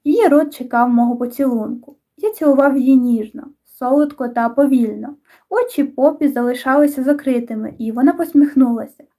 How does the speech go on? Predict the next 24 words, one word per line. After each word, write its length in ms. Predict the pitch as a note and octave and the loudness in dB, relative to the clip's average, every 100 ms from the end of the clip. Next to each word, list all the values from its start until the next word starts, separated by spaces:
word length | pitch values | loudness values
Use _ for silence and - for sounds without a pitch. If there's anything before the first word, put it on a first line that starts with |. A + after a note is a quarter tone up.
| _ _ - | _ _ -12
Відчуваючи, 540 | C4 D4+ B4 A4 C#4+ | -6 -2 0 0 -2
що 200 | C4+ C4 | -2 2
мої 260 | A#3+ C4+ E4 | 2 4 2
груди 340 | B3 C4 B3+ | 0 0 2
готові 480 | B3 A#3+ A#3+ C4 C#4 | 0 0 0 2 2
вибухнути 640 | B3+ B3 C#4 C#4+ B3 A#3+ | 0 -2 -2 -4 -6 -4
від 260 | A#3 A#3 A#3 | -4 -4 -4
задоволеного 680 | A3+ A3+ A#3 C#4 D4 B3+ A#3+ | -6 -6 0 4 6 4 0
погляду 520 | A#3 A#3+ C4 C4 B3+ | -4 -2 0 0 2
на 220 | A#3+ A#3 | 2 2
її 340 | A#3 A3+ A#3+ B3+ | -2 -4 -4 -4
обличчі, 680 | A3+ A3 B3 E4+ - B3+ | -8 -4 -2 -2 -4 -8
я 240 | A3+ A#3+ C4 | -4 -2 -2
прошепотів: 760 | C#4+ C#4+ D4 D4 C#4+ A#3 A3 - _ _ _ _ | -4 -4 -2 -2 -2 -4 -6 -10 _ _ _ _
"Навіки". 720 | B3+ C4+ C#4 B3 G#3+ - C#4+ - _ _ _ _ | 4 4 4 0 -6 -12 -20 -20 _ _ _ _
Попі 160 | G#4+ A#4+ A#4+ | -4 -4 -2
притулилася 640 | C#4+ B3 B3+ D4 D4 C4+ | -2 0 4 4 4 -2
до 200 | G3+ A#3 | -4 -2
моїх 320 | A3+ A#3+ D4+ | -2 -2 -2
грудей 400 | - G#3 A3 C4 | -4 -8 -4 -4
і 200 | C#4+ A#3+ | -4 -6
прошепотіла 680 | A#3+ - B3 A#3+ A#3+ B3 B3+ | -6 -8 -8 -6 -4 -2 -2
у 120 | B3+ | -2
відповідь: 580 | A#3+ A3+ - G#3+ A3+ | -2 -2 -4 -14 -16